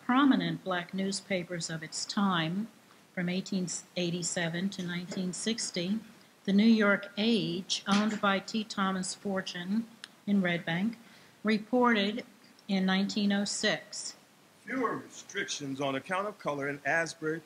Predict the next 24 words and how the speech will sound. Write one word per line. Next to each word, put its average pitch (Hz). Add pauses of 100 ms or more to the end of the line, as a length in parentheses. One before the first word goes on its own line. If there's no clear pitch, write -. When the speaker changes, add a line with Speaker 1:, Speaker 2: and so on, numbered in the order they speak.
Speaker 2:
Park 143 (140)
this 113
season 139 (1200)
than 104 (220)
during 104 (280)
any 117 (200)
past 95
season. - (800)
And 113
a 107
movement 175
is 127
on 101
foot -
among 143
the 120
property 156
owners 110
to 113
remove 127 (200)
every 202 (120)
vestige 156 (300)
of 92
discrimination 107